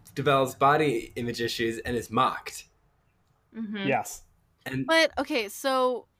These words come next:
Speaker 4: when Finn's walking down the hallway, he's not mocked for his body. He's mocked <laughs> for the way his underwear look. Like, someone's like,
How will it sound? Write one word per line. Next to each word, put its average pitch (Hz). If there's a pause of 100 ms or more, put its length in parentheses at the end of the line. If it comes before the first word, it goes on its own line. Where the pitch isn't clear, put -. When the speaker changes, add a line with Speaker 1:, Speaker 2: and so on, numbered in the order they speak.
Speaker 4:
when 254
Finn's 392
walking 240
down 208
the 196
hallway, 170 (360)
he's 269
not 370
mocked 220
for 220
his 202
body. 190 (560)
He's 247 (200)
mocked 247
<laughs> -
for 311 (140)
the 233
way 226
his 226
underwear 220
look. 185
Like, 208
someone's 240
like, 226